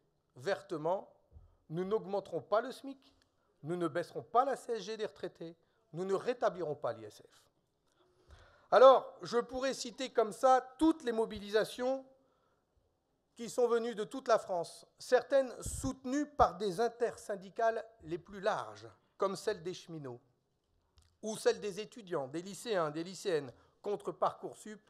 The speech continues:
et la réforme du bac. Il y a eu aussi les formidables mobilisations pour la défense des droits des femmes, contre les violences sexistes, pour l'égalité, l'égalité des conditions de travail. Je dirai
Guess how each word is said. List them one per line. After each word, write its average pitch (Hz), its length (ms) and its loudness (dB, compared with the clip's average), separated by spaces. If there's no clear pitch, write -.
et 185 80 -6
la 175 100 0
réforme 156 360 -4
du 131 100 -14
bac. 101 200 -8
Il 196 140 -6
y 233 80 10
a 233 60 10
eu 240 80 2
aussi 233 320 -4
les 202 140 -4
formidables 208 800 4
mobilisations 185 760 -4
pour 175 180 -8
la 160 100 0
défense 185 520 -8
des 151 160 -8
droits 151 260 0
des 202 140 -8
femmes, 160 400 0
contre 185 260 -6
les 170 80 -4
violences 175 340 -6
sexistes, - 520 -16
pour 285 240 2
l'égalité, 185 720 -4
l'égalité 175 600 -8
des 151 100 -10
conditions 170 500 -8
de 143 80 -12
travail. 110 400 -4
Je 139 140 -6
dirai 180 500 0